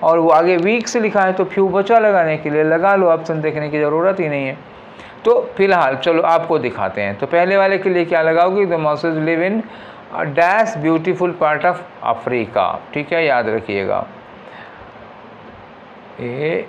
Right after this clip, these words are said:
यहाँ लिखा है। अब ये पहले वाले में क्या दिया? That है, some है, a है, there है। तो mosses live dash a beautiful place, तो beautiful place मतलब कि a beautiful, a very beautiful place, that very beautiful,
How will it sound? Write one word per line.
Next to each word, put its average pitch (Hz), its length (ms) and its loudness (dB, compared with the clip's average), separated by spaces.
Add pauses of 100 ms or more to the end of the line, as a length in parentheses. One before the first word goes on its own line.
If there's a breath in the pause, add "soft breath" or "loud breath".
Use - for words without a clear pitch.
(100)
यहाँ 98 220 -4
लिखा 90 340 -8
है। 87 240 -10 (160)
अब 156 140 0
ये 180 100 2
पहले 180 360 2
वाले 175 260 2
में 170 140 -4
क्या 165 160 0
दिया? 170 260 2
That 156 420 0
है, 175 140 2
some 160 320 -2
है, 170 240 0
a 147 220 0
है, 160 160 0
there 110 300 0
है। 101 420 -4 (180)
तो 143 120 0
mosses 165 720 2
live 202 300 6 (500)
dash 190 420 2
a 175 200 2
beautiful 220 520 2 (480)
place, 113 200 0
तो 147 80 0
beautiful 185 460 0
place 185 180 0
मतलब 185 220 0
कि 202 60 -2
a 185 300 2
beautiful, 165 520 -2
a 139 140 0
very 160 280 2
beautiful 143 380 -4
place, 104 260 -6 (400 loud breath)
that 180 140 4
very 175 280 2
beautiful, 165 440 0